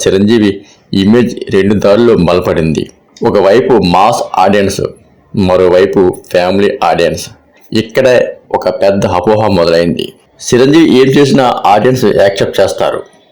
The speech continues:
ఇది నిజం కాదు. కానీ అదే నమ్మకంతో అందరివాడు రూపుదిద్దుకుంది. అసలు అందరివాడు కథ సింపుల్. ఒక మధ్యతరగతి మనిషి సమాజంలో జరిగిన అన్యాయాన్ని ప్రశ్నిస్తాడు. ఎమోషన్, కుటుంబ విలువలు, తండ్రి కొడుకు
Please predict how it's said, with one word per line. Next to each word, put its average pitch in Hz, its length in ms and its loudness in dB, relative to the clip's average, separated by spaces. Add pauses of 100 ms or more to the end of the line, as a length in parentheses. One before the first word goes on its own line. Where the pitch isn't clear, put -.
(140)
ఇది 95 220 0
నిజం 107 200 0 (120)
కాదు. 71 240 -2 (400)
కానీ 85 260 -2 (460)
అదే 117 180 2 (120)
నమ్మకంతో 135 500 0 (200)
అందరివాడు 107 460 2 (240)
రూపుదిద్దుకుంది. 92 720 -2 (500)
అసలు 151 280 2 (300)
అందరివాడు 175 460 2 (100)
కథ 131 160 0 (160)
సింపుల్. 135 360 0 (520)
ఒక 107 120 -8 (220)
మధ్యతరగతి 139 680 0
మనిషి 98 300 -2 (480)
సమాజంలో 113 520 0 (120)
జరిగిన 95 240 2 (280)
అన్యాయాన్ని 101 440 0
ప్రశ్నిస్తాడు. - 600 -2 (400)
ఎమోషన్, 110 540 2 (420)
కుటుంబ 120 280 0 (120)
విలువలు, 110 380 2 (460)
తండ్రి 104 300 0 (120)
కొడుకు 107 340 -2